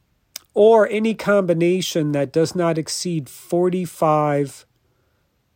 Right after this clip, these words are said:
cubic inches, right? All the way around, length, width, and thickness. Basically, all of it together cannot be more than forty-five inches. Um,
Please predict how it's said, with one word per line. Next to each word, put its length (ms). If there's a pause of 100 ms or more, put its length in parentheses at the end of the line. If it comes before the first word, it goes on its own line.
(140)
cubic 460
inches, 760
right? 260
All 220
the 80
way 220
around, 580
length, 640 (100)
width, 540 (120)
and 380
thickness. 920
Basically, 600
all 280
of 120
it 120
together 440
cannot 400
be 120
more 360
than 180
forty-five 1080 (1080)
inches. 760 (140)
Um, 420